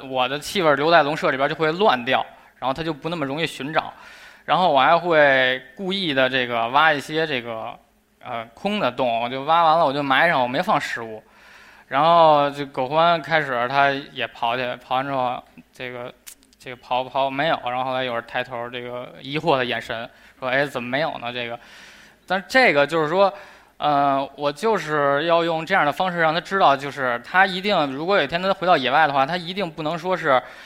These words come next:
呃，通过这个，呃，找人的气味儿，然后去找食物，他应该是真正找到食物的气味儿，然后才能找到食物。然后后来包括那个，呃，当然这样的方式可能后来也不太好了。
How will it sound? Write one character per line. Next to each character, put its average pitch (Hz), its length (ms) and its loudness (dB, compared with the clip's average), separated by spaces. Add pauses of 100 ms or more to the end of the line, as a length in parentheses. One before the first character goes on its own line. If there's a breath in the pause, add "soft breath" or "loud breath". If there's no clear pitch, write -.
(220 loud breath)
呃， 143 140 -2
通 202 240 -8
过 147 320 4
这 143 180 -2
个， 120 600 0 (180)
呃， 139 120 -8
找 123 260 0
人 135 260 -4
的 240 140 2
气 156 200 -8
味 131 80 0
儿， 123 80 4
然 123 120 4
后 139 80 4
去 139 120 -14
找 127 140 0
食 131 180 -6
物， 135 140 -4
他 151 100 -6
应 175 120 -6
该 190 120 2
是 143 300 0 (220 loud breath)
真 165 120 -8
正 170 140 -2
找 123 160 0
到 123 140 2
食 - 260 -8
物 175 160 -4
的 131 140 0
气 - 260 -16
味 120 80 -4
儿， 113 140 -2 (260 loud breath)
然 123 160 -6
后 165 100 2
才 135 120 -8
能 123 120 -4
找 117 140 -4
到 110 80 -4
食 113 220 -12
物。 113 160 -18 (420 soft breath)
然 139 140 0
后 190 80 4
后 185 140 0
来 165 360 2
包 160 140 -4
括 156 220 -2
那 135 160 -4
个， 120 360 -4 (760)
呃， 123 100 -12
当 156 100 -2
然 180 80 -4
这 185 60 -2
样 147 100 2
的 127 60 0
方 151 180 -6
式 151 80 -10
可 131 80 -14
能 131 140 -6
后 143 80 -4
来 131 160 0
也 120 140 -8
不 127 100 -12
太 135 80 -2
好 127 160 -6
了。 120 160 -10